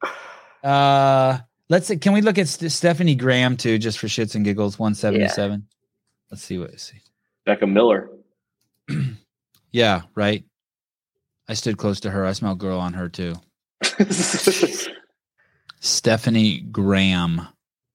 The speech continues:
Speaker 2: One sec.
Speaker 1: Stefani?
Speaker 3: I would have
Speaker 1: Stefani?
Speaker 3: no, I would
Speaker 2: Stefani.
Speaker 3: have no ability to spell that Stephanie. Stephanie. I need to look at it forty times before I got it right.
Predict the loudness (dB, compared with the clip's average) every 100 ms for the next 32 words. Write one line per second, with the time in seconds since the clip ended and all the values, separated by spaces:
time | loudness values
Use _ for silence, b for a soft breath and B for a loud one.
0 | _ _ _ _ _ _ -20 -18 -20 -20
1 | -20 -20 -20 _ -12 -8 -6 -6 -2 -2
2 | 0 -2 -4 _ -20 2 2 4 0 2
3 | 4 4 4 4 4 2 2 4 4 4
4 | 4 4 2 0 2 0 -2 -2 -2 -2
5 | -4 -4 -6 -8 _ _ _ _ _ _
6 | _ _ _ _ -2 -2 2 2 2 0
7 | _ _ _ _ _ _ _ _ _ _
8 | _ _ _ _ _ _ _ _ _ _
9 | _ _ _ _ -10 -4 0 0 0 2
10 | 0 2 0 0 0 -2 -2 0 2 4
11 | 4 4 2 2 0